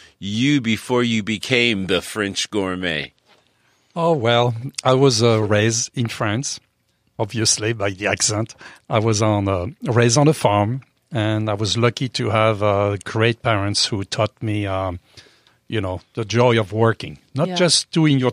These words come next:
Speaker 2: chore, but you had to enjoy doing them. I,
Speaker 3: Yeah.
Speaker 2: you probably know, Hélène,
Speaker 3: It's important.
Speaker 2: since you have that Italian, um, ancestry also.
Speaker 3: Yeah.
Speaker 2: Um,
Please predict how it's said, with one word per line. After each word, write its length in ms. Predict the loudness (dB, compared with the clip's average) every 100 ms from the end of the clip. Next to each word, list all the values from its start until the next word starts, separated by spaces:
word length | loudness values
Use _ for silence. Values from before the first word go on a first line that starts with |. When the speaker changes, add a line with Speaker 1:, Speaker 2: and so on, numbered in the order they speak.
| 2
Speaker 2:
chore, 260 | 2 2 0
but 220 | -4 -4
you 100 | 0
had 160 | 0 0
to 80 | 0
enjoy 460 | 0 2 4 4 2
doing 360 | -6 -8 -6
them. 200 | -6 -4 -2
I, 60 |
Speaker 3:
Yeah. 260 | 0 0 -4
Speaker 2:
you 40 | -4 -2
probably 200 | 0 2
know, 200 | 4 4
Hélène, 340 | 2 0 -2 -6
Speaker 3:
It's 100 | -12
important. 340 | -12 -8 -6 -4
Speaker 2:
since 320 | -2 -2 0
you 80 | 0
have 140 | 0
that 220 | -2 -4
Italian, 680 | -6 -8 -8 -4 -2 -2 -4 -10 -8
um, 380 | -6 -6 -10 -14 _ -4
ancestry 680 | -2 0 -2 -4 -4 -4
also. 400 | -4 -2 -4 -6 -12 _ -16
Speaker 3:
Yeah. 220 | -12 -10 -6
Speaker 2:
Um, 540 | 2 4 4 4 2